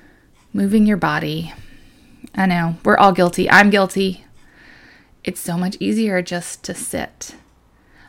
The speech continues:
But for me, especially with all the driving lately, my, my body is really feeling it. Um, I swear I've not been right since my second child. My hips and back, it's all out of alignment. I'm like, you know, snap, crackle, pop, eighty-five-year-old or something.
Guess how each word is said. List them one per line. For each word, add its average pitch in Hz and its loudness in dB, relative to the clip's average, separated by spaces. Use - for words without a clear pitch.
But 202 2
for 208 -2
me, 233 4
especially 202 -2
with 165 -4
all 165 -6
the 160 -6
driving 165 -2
lately, 226 0
my, 180 0
my 170 -2
body 170 -2
is 160 -8
really 170 -2
feeling 160 -6
it. - -12
Um, 151 -6
I 185 -4
swear 175 0
I've 165 -4
not - -2
been 165 -2
right 156 -4
since 190 -8
my 170 -2
second 160 -6
child. 151 -4
My 156 -6
hips - -8
and 160 -6
back, 151 0
it's 170 -6
all 156 0
out 156 0
of 160 -4
alignment. 143 -2
I'm - 0
like, - -2
you 185 -4
know, 160 -4
snap, - 0
crackle, 170 2
pop, - 0
eighty-five-year-old 165 0
or 165 -4
something. 170 -6